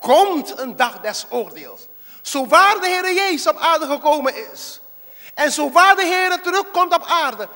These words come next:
en zijn voet op de olijfberg zal zetten. Zo zeker komt er een dag des oordeels.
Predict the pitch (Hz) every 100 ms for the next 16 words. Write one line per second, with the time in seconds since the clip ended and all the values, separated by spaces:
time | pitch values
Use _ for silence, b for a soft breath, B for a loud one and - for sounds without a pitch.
0 | B 247 247 262 - 381 370 320 311 330
1 | 302 359 330 - 285 247 - 233 214 208
2 | 185 160 120 - - - - - - -
3 | - - - - - 185 185 139 - 233
4 | 269 208 196 165 185 170 170 170 - 160
5 | - 135 - 147 127 - 98 - - -
6 | - -